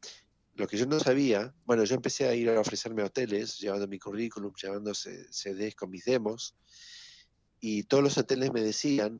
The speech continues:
que ya tenían su verano programado, pero yo no conté con esto. Los hoteles ya en enero, o en diciembre, enero, febrero, a más tardar, ya hacen toda la planificación del verano, y ya contratan a los músicos. Entonces, cuando yo llegué aquí en me-, en mediados de abril,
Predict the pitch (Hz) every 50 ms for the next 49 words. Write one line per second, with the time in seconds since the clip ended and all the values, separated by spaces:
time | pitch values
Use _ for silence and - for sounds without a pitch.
0 | - _ _ - 104 110 123 120 135 131 123 127 127 131 127 - - 117 107 101
1 | 113 120 123 123 - - 98 95 98 104 120 143 139 113 95 92 90 85 - 107
2 | 107 110 131 127 123 113 107 95 - 127 117 - 98 90 92 80 - - 87 87
3 | - _ - - - - _ _ - - - 117 104 - 127 135 139 120 110 120
4 | 113 110 104 101 98 95 98 120 135 127 117 101 104 101 104 104 101 - - _
5 | _ - 87 95 92 98 98 95 95 92 101 95 - - 135 127 110 104 101 95
6 | 107 120 110 104 92 - - 95 92 98 117 120 104 98 92 98 - - 98 95
7 | 104 117 117 117 120 - _ - - - - - _ _ - 117 123 131 - 139
8 | 131 123 - 160 165 170 147 120 - 107 107 104 104 104 - 110 101 - 101 -
9 | - 120 117 113 101 95 101 101 101 98 95 95 90 87 - _ _ - - -
10 | _ _ - 104 - 123 110 127 120 107 107 107 95 104 95 95 92 92 92 90
11 | 98 98 92 - - 90 82 87 87 92 92 - - - 127 110 110 107 113 120
12 | 127 127 139 139 131 117 110 - 123 120 113 101 95 104 104 - 104 101 - 98
13 | 101 104 110 117 113 107 104 104 107 110 120 113 110 -